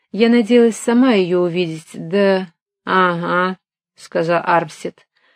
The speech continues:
«Она где-нибудь, наверное, по хозяйству, я ей передам». К лавке они подъехали рано утром, а там уже сидели на корточках мужчины,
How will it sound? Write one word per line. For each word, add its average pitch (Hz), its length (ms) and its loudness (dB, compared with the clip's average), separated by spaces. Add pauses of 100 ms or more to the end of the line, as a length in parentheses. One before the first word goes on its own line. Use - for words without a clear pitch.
(300)
«Она 247 240 0
где-нибудь, 214 400 2
наверное, 190 720 2
по 180 80 -2
хозяйству, 180 720 0 (140)
я 269 240 2
ей 160 80 4
передам». 151 500 -6 (1500)
К - 60 -2
лавке 254 420 2
они 240 160 4
подъехали 202 580 0
рано 170 440 -2
утром, 147 360 -14 (240)
а 214 100 -2
там 254 200 0
уже 202 160 -2
сидели 190 440 0
на 165 160 -4
корточках 165 600 -6
мужчины, 220 640 -4